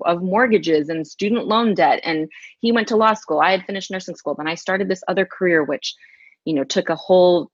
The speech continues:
bunch of my energy. Um, and yeah, we sort of just lost each other. And when the affair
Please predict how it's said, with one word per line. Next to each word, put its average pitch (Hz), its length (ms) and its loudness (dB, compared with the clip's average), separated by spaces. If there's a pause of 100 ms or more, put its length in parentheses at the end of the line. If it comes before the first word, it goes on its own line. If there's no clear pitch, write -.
(120)
bunch 170 320 -2
of 165 80 -8
my 165 120 0
energy. 151 600 0
Um, 131 460 -2 (280)
and 160 320 -2 (600)
yeah, 180 240 -4
we 156 100 -4
sort 185 280 -6
of 185 60 -2
just - 220 -8
lost 143 340 -4
each - 140 -8
other. - 300 -4 (880)
And 190 240 2
when 190 480 2
the 190 160 0
affair 214 580 4